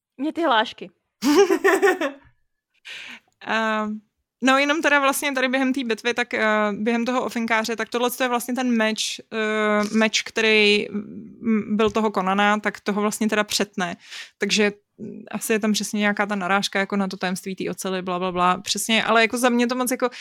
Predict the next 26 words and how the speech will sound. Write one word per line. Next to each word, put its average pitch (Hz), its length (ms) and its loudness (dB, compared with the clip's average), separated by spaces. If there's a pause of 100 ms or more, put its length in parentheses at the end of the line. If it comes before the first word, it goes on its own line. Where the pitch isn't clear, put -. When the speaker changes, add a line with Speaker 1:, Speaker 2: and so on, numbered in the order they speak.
(300)
Speaker 3:
jako, 240 300 0
no 254 80 0
tak 240 140 0 (380)
mu 233 200 2
asi 208 180 -4
nemůže 254 320 0
věřit, 262 360 -2
nebo 202 260 -4
co - 120 -12
to 233 140 -4
<laughs> 220 920 -2
prostě - 460 -6 (680)
úplně 269 240 2
jako 254 160 2
nejsem 247 320 0
si 226 100 -2
jistá, 196 300 0
takže, 208 520 2 (100)
ehm, 202 600 -2 (680)
tak, 190 240 -2 (180)
Speaker 2:
Nebo 208 160 0
Speaker 3:
eh, 196 40 2
Speaker 2:
naopak 220 180 4
Speaker 3:
tady 208 160 4
Speaker 2:
možná 233 340 -2
může, 262 300 -6